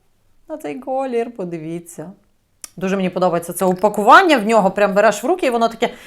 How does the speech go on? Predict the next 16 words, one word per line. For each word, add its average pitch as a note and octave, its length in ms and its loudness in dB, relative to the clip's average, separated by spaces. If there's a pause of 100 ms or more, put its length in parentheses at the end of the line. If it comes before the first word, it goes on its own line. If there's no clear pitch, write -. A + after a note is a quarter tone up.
(120)
воно, E4+ 140 2
можливо, D#4+ 320 4
здалека C#4+ 460 4
або A#3 140 4
на A#3 80 0
фотографіях A#3 520 0
виглядає F#3 380 0
таке F3+ 180 -10
дешеве, E3 420 -2
але F3 140 -2
насправді F#3 480 -4
зовсім F3 400 -8
ні. C#3 160 -10 (580)
Е, F#3 80 -6 (240)
Pink C4+ 260 0
Sugar, F4 400 0